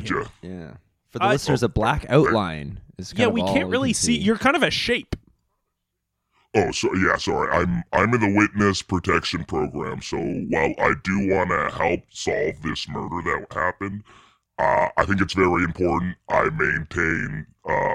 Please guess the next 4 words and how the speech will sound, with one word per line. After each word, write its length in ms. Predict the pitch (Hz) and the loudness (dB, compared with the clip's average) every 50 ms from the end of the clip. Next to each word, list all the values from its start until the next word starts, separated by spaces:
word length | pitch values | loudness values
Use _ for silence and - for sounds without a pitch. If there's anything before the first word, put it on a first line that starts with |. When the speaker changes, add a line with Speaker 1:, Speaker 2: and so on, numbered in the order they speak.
| - - | -2 0
Speaker 1:
my 300 | 82 - - - - - - - | 0 2 2 2 0 0 -2 -2
identity, 1000 | 78 76 - 85 87 80 73 - - 69 - 76 73 71 71 - 101 - 85 87 - _ _ _ _ _ _ _ - | -2 0 0 -2 -2 -2 -4 -6 -6 -4 -4 -4 -4 -4 -4 -4 -6 -8 -10 -12 -16 _ _ _ _ _ _ _ -6
uh, 140 | - - - | -4 -4 -4
secret. 480 | - - 101 87 78 - - - - | -2 -2 -2 -4 -4 -4 -8 -10 -10